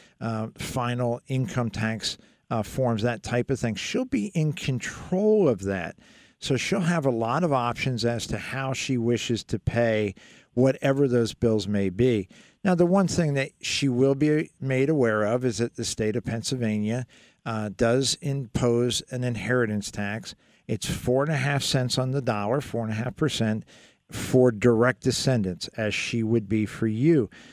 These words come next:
So, yeah, there will be a small inheritance tax, small percentage of an inheritance tax, but along with that, she will end up avoiding what sounds like it could be a very large income tax bill.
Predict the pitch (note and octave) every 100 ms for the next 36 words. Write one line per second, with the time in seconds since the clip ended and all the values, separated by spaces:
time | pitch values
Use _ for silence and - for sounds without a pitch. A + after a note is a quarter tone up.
0 | - - D#3+ D#3 D3+ A#2 C#3 D#3 D#3 D3+
1 | C3 - - C3+ C3 C#3+ D#3 D#3 C#3+ A#2
2 | A#2 C3 C3 B2+ - B2 B2+ A#2+ - -
3 | - - A#2+ B2 - C3+ - D3+ C#3 B2+
4 | A2 A#2 G#2+ A2+ G2+ G2+ A#2+ A#2 G#2+ -
5 | G#2+ G#2+ - - - - _ - B2 A#2+
6 | - _ _ C#3 B2+ C3+ B2+ A#2+ B2 B2
7 | A#2 - - B2 A2+ B2 A2+ - _ -
8 | B2+ A2+ B2+ D3 - C3 A2 G2 C3+ D#3
9 | C3+ A2 A2+ A#2 - - - A#2 B2+ E3+
10 | B2 A2+ G#2+ G#2+ - B2 G#2+ A2 G#2 G2
11 | G2 A2 C3 C#3 A2+ A2 B2 B2+ A#2+ G2+
12 | B2+ D3+ - D3 A2 A2 G#2 - - G#2+
13 | A2+